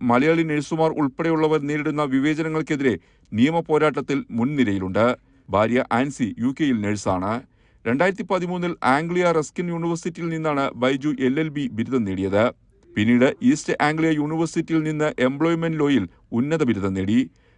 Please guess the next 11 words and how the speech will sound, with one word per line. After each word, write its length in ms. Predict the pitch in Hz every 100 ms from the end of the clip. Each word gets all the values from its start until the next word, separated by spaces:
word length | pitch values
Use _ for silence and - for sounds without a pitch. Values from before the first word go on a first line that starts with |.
| _ _ -
പ്രതിപക്ഷ 340 | 120 127 139 143
നേതാവ് 280 | 139 147 143
വി 80 | 127 147
ഡി 60 | 160
സതീശൻ 340 | 160 156 147 156 147
ഉൾപ്പെടെയുള്ളവർ 600 | 135 147 160 151 147 113 90 _ _ 104
ബൈജു 360 | 113 139 143 160
വർക്കി 220 | 151 160 -
തിട്ടാലയ്ക്ക് 500 | 135 151 143 131 131 - 120
ആശംസകൾ 460 | 120 131 117 98 92
അറിയിച്ചു. 320 | 98 90